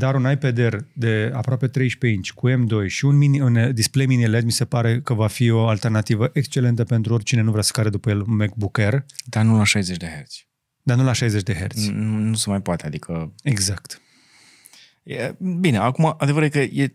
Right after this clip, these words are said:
Speaker 2: tot ce e posibil. Nu e nici, ni, ni, în niciun fel exclus, la fel cum, uh, uh, au, uh, variante de laptopuri cu opt giga de ram, în condițiile în care, uh, memoria intră și
Speaker 1: În
Speaker 2: memoria video. Deci, e posibil.
Speaker 1: Toate procesoarele de la Apple din ultimii ani,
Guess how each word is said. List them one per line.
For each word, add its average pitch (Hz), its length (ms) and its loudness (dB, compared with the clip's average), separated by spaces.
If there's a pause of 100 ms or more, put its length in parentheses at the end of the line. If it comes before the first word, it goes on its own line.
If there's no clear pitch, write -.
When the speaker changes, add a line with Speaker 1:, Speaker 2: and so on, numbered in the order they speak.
(140)
Speaker 2:
tot 139 140 0
ce 123 100 2
e 127 60 2
posibil. 95 440 0
Nu 117 80 4
e 110 120 4
nici, 107 220 -2
ni, 117 200 2
ni, 117 500 0
în 117 160 2
niciun 120 240 2
fel 113 160 0
exclus, 110 320 -2
la 117 80 -2
fel 110 180 -2
cum, 113 260 0
uh, 101 420 0
uh, 98 380 -2 (400)
au, 98 220 -2 (360)
uh, 92 60 -2
variante 95 420 0
de 92 560 0
laptopuri 95 500 -4
cu - 120 -4
opt 90 280 0
giga 95 200 0
de 87 100 -2
ram, - 300 -6 (140)
în 104 60 -6
condițiile 92 400 -2
în 87 60 0
care, 87 320 -2 (160)
uh, 104 100 0
memoria 95 400 2
intră 98 180 -2
și - 120 0
Speaker 1:
În 98 60 2
Speaker 2:
memoria 92 240 2
video. 82 440 -6 (100)
Deci, - 280 -8
e 120 160 0
posibil. 135 300 2
Speaker 1:
Toate 165 180 0
procesoarele 143 580 0
de 110 80 2
la 107 100 2
Apple 104 240 0
din 98 160 0
ultimii 98 340 0
ani, 90 300 -4